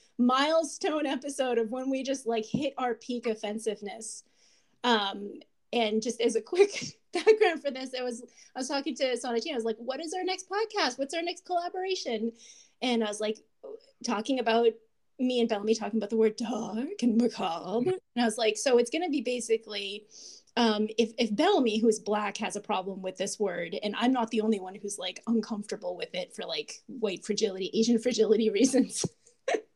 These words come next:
And I was, so Sonatina's like, "Okay, so it's gonna be a, a Mexican, a Chinese person,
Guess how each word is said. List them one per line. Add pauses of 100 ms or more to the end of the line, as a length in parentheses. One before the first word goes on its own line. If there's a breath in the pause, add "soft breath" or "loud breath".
(500 loud breath)
And
I
was, (480 soft breath)
so
Sonatina's
like,
"Okay,
so
it's
gonna
be
a, (340)
a
Mexican, (580)
a
Chinese (100)
person,